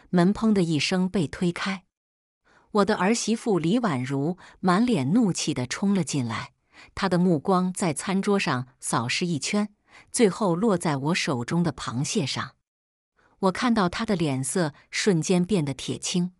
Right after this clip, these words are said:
“妈，你在干什么？”李婉如的声音里充满了愤怒和不可思议。我一时没反应过来，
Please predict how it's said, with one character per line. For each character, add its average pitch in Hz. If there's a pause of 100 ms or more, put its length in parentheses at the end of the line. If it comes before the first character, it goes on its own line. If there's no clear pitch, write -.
(600)
“妈， 311 (720)
你 220
在 254
干 320
什 170
么？” 160 (720)
李 240
婉 202
如 165
的 214
声 220
音 220
里 143
充 214
满 160
了 127
愤 170
怒 131
和 -
不 180
可 -
思 -
议。 165 (720)
我 214
一 277
时 233
没 240
反 135
应 208
过 180
来， 123